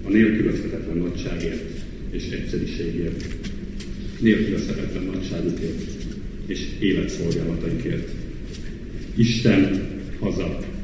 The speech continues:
család. Áldáskérő és áldáskozó kegyelem. Egyetlen és véghetetlenül remegő harmat, az állandóan zajló szép számadás, gyónás, az életszolgálat örömhíre,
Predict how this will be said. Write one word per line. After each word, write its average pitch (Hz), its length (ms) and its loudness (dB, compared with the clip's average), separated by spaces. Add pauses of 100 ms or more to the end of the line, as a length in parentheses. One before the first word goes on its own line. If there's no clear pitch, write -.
(580)
család. - 360 -2 (1200)
Áldáskérő 98 920 4 (440)
és - 120 -4 (140)
áldáskozó 87 640 -2 (140)
kegyelem. 80 440 -2 (960)
Egyetlen - 420 2
és 87 120 0
véghetetlenül 85 760 0
remegő 85 400 2
harmat, - 420 2 (600)
az - 80 -2
állandóan 92 460 4
zajló 87 280 2
szép 90 320 4
számadás, 87 540 0 (480)
gyónás, 98 420 8 (180)
az 95 60 0
életszolgálat 90 760 0
örömhíre, 87 640 2